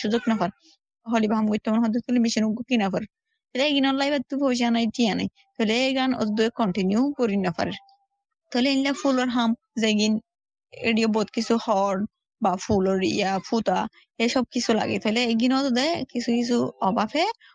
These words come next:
গড়ি না পারে। শিকার পরেও যদি কেউ যার গই, এগিন বেহার হয়ে যার গই। আর যারা বহুত আছে দে শিকিন না পারে। তাহলে আর ইনলা বহুত ম-, মানে ফেন আছে দে ইনলা অনেকখান হেল্প লাগিলে মদত লাগে দিতে গেলে অনেকখান নিজের হন সমস্যা হদ দিতে গেলে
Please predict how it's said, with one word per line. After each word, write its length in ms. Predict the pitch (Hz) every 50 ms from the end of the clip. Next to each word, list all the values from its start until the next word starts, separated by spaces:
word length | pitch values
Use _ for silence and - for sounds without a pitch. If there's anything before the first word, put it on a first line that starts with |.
| _ _ -
গড়ি 200 | 269 254 220 220
না 100 | 226 233
পারে। 180 | 226 220 214 220
শিকার 400 | 233 - - 311 311 - 330 294
পরেও 380 | 277 - 240 226 214 208 - 254
যদি 200 | 254 254 233 254 262
কেউ 160 | - 233 220
যার 160 | 190 208 208 196
গই, 160 | 214 208 214 226 - _ _ _ _ - _ - -
এগিন 160 | 202 226 240 247 220
বেহার 300 | 262 247 220 226 208 -
হয়ে 140 | - 202 196
যার 100 | 214 -
গই। 160 | 247 - 214 - _ _ _ _ _ _ -
আর 120 | 208 190 202 202 202
যারা 260 | 202 233 214 208 233 262
বহুত 240 | 262 254 254 254 254
আছে 200 | 254 254 - -
দে 120 | 208 254 277
শিকিন 340 | 277 - - 285 - 277 233 208
না 40 | 180
পারে। 240 | 180 185 170 165 175 - _ _ - - _ _ _ _
তাহলে 200 | - 294 269 269
আর 140 | 285 285 254
ইনলা 240 | 262 262 262 277 269
বহুত 260 | 233 254 254 254 254 - _ _ - - -
ম-, 180 | - - - - - 208
মানে 160 | 208 202 202 226
ফেন 160 | 240 214 190
আছে 180 | 185 214 - -
দে 80 | 202 233 247 247
ইনলা 160 | 247 247 240 226 240 254 247
অনেকখান 300 | 202 196 208 - 240 240
হেল্প 260 | 240 240 214 190 - -
লাগিলে 300 | 220 202 190 202 202 226
মদত 280 | 220 226 226 214 202 196 196
লাগে 160 | 185 175 -
দিতে 220 | 180 185 208 - 226
গেলে 140 | 220 214 233 233 220
অনেকখান 320 | 196 202 - - 226 214 208 233 254 - - - - - _ -
নিজের 280 | 226 220 202 190 175 - - 202
হন 160 | 202 226 190 220
সমস্যা 380 | - 247 220 214 226 - - 196
হদ 120 | 190 190 190
দিতে 200 | 214 208 - 226
গেলে 220 | 226 220 220 254